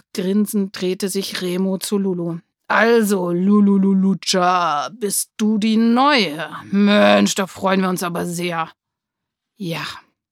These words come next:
ich bin die Neue. Und ich kann euch gar nicht sagen, wie sehr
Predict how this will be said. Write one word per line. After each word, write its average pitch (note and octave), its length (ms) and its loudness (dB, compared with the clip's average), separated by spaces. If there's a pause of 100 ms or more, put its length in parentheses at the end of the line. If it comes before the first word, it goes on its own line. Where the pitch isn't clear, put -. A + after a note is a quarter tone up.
(240)
ich - 480 -8
bin G#3 260 -2
die G#3+ 140 0
Neue. F3+ 640 -2 (640)
Und C4+ 240 -2
ich D#4 280 -4
kann C#4+ 260 2
euch C#4+ 180 -2
gar C#4 220 0
nicht C#4 240 -2
sagen, B3+ 440 0
wie A#3 120 -2
sehr A#3+ 420 -2